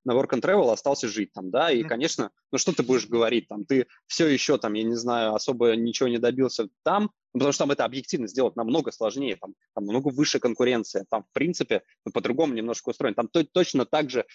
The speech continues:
Speaker 1: как бы, большую часть капитала держит там какой-то определённый процент состоятельных американцев. Это семьи, кланы, там, и, ну, то есть... э, ну, как бы лю-, любой здравомыслящий человек, как мне кажется, который там пот-, хочет что-то делать в направлении, пытается разобраться, пытается как-то,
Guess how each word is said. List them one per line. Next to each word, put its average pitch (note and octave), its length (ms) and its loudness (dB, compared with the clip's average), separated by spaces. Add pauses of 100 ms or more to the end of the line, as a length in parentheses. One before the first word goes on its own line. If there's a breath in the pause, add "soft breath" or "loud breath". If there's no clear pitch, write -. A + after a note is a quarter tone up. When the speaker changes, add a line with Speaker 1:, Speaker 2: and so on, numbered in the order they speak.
(160 soft breath)
Speaker 1:
как G#2+ 180 -4
бы, A2 380 4
большую C3 280 0
часть B2+ 160 -2
капитала C#3+ 440 0
держит B2 320 -2
там G#2 140 -6
какой-то A2+ 460 0 (200)
определённый B2+ 440 0
процент C3 300 -2
состоятельных B2+ 500 -2
американцев. A2+ 520 -2
Это B2 120 -4
семьи, B2+ 400 2
кланы, A#2 460 0
там, G2+ 220 -4
и, G2 40 -8 (100)
ну, C#3 120 2
то - 140 0
есть... - 220 -2 (340 soft breath)
э, G#2+ 240 2 (600)
ну, C3+ 220 -14
как C#3 180 -2
бы B2 260 0 (160)
лю-, D3 240 4
любой E3+ 300 4
здравомыслящий C#3 760 -2
человек, D#3+ 440 2
как D3 220 0
мне C3+ 220 2
кажется, G2+ 400 -2
который A#2 360 2
там F#2+ 140 -4 (220)
пот-, C3 240 2
хочет F3 440 2
что-то - 360 -6
делать A#2+ 300 0
в - 40 -6
направлении, D#3 400 2
пытается E3 340 0
разобраться, A#2+ 520 0
пытается - 400 -2
как-то, A2+ 320 -2